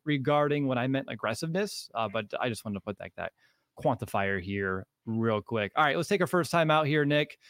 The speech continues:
We'll burn one, and then on the flip side, we'll, uh, do the keys to success for the Bears on defense.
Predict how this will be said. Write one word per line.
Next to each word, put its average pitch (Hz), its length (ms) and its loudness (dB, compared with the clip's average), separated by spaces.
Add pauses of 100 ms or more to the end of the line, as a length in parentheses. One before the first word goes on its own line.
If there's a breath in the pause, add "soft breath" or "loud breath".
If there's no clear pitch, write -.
(140 soft breath)
We'll 147 140 2
burn 147 320 2
one, 147 340 2
and 127 180 0
then 135 220 2
on 127 100 2
the 123 80 -2
flip 139 260 -2
side, 135 280 2
we'll, 117 160 -2 (320)
uh, 110 240 0 (120)
do 131 320 0
the 117 200 -4
keys 139 320 -2
to 123 80 -14
success - 380 -4
for - 80 -4
the 107 100 -2
Bears 113 380 -2 (480 soft breath)
on 107 260 0
defense. 135 500 -2